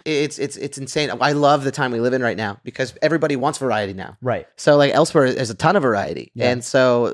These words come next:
Speaker 1: with the new album, there's something for everybody and sometimes everything for somebody.
Speaker 2: Mm.
Speaker 1: So,
Speaker 2: Mm.
Speaker 1: like, it's, it's this nice feeling knowing that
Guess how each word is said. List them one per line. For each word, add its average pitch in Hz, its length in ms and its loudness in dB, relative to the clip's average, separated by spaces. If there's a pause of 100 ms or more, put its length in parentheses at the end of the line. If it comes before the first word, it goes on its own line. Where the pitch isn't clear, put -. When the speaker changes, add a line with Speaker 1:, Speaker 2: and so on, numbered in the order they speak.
(120)
Speaker 1:
with 127 140 -6
the 123 80 -4
new 127 160 2
album, 139 420 2 (380)
there's 120 200 0
something 120 280 0
for 113 120 -2
everybody 110 540 0
and 107 240 -6
sometimes 127 680 -4
everything 120 340 -2
for 113 80 -6
somebody. 117 480 -4 (240)
Speaker 2:
Mm. 131 140 -4
Speaker 1:
So, 135 420 4
Speaker 2:
Mm. - 40 -2
Speaker 1:
like, 127 220 0 (140)
it's, - 440 -10
it's 120 180 -10
this 131 200 -4
nice 131 280 -2
feeling 139 340 0
knowing 123 300 -2
that 113 340 0